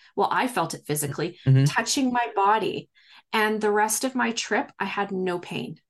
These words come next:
Speaker 2: Oh, wow.
Speaker 1: And why was I crying? I have no idea. But when you're touched by the spirit,
Speaker 2: Oh.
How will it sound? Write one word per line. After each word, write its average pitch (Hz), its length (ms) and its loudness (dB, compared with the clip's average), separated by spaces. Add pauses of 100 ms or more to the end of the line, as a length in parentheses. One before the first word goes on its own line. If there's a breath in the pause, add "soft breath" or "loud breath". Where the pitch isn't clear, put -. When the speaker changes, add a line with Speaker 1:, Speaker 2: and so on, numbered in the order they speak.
(160)
Speaker 2:
Oh, 135 480 4
wow. 110 1120 0 (540)
Speaker 1:
And 233 240 0 (100)
why 214 220 2
was 254 120 -4
I 277 80 -2
crying? 247 480 -2
I 214 80 -2
have 190 120 -4
no 180 120 -4
idea. - 440 -6
But - 120 -2
when 214 160 2
you're 208 360 2
touched - 320 -4
by 220 120 0
the 190 80 -4
spirit, 196 640 0
Speaker 2:
Oh. 143 340 2